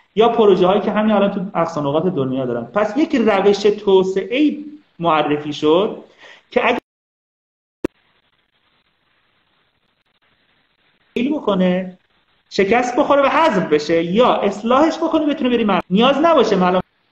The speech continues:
من چند صد میلیارد تومان بودجه مملکت، چه بخش خصوصی چه دولتی بدم توی بیزنسی و شکست بخوره،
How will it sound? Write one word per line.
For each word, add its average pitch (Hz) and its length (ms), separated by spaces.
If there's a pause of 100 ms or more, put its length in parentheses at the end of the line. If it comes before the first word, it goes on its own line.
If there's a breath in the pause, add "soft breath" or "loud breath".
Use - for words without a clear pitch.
(920)
من 190 160
چند 190 220
صد 214 260
میلیارد 208 420
تومان 208 280
بودجه 170 380
مملکت، 175 560
چه 220 60
بخش 185 220
خصوصی 147 300
چه 147 120
دولتی 147 420
بدم 151 200
توی 196 140
بیزنسی 180 440
و 226 100
شکست 208 720
بخوره، 135 480